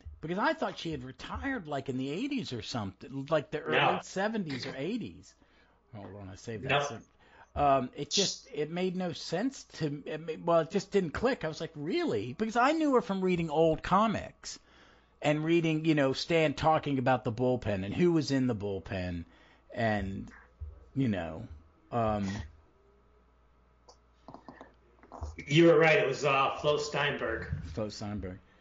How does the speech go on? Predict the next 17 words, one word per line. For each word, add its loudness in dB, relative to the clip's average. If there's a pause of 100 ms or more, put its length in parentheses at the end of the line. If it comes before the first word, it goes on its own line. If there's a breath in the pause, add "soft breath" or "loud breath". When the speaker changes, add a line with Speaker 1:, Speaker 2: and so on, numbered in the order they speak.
(560 soft breath)
Speaker 2:
Yep. -2
Speaker 1:
Like, 2
she 0
did 2
some 0
sort, 2
she -2
did 2
some 2
work 2
on, 2
what 2
was 0
it? 0
Here 2
it -2
is. -8